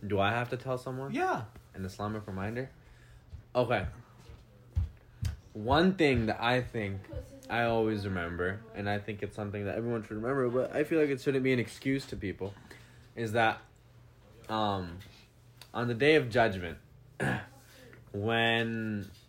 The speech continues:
Speaker 1: you're in front of Allah, right? And he,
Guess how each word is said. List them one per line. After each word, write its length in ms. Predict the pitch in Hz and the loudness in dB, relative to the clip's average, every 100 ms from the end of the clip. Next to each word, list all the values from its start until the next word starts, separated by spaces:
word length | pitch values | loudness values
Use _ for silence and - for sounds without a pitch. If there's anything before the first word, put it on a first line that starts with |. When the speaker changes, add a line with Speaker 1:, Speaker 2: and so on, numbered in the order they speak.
| - - | -20 -16
Speaker 1:
you're 380 | 113 113 123 120 | -6 2 4 4
in 220 | 107 113 | 2 -4
front 260 | 107 117 107 | -6 -4 -2
of 120 | 104 | 0
Allah, 300 | 98 92 80 | 0 -2 -2
right? 220 | 85 104 - - - - - - - | -2 -2 -4 -14 -20 -20 -20 -16 -8
And 440 | 98 98 95 90 82 - - - - - - | -4 -4 -4 -6 -10 -20 -20 -20 -20 -20 -14
he, 400 | - 120 92 | -6 -6 -6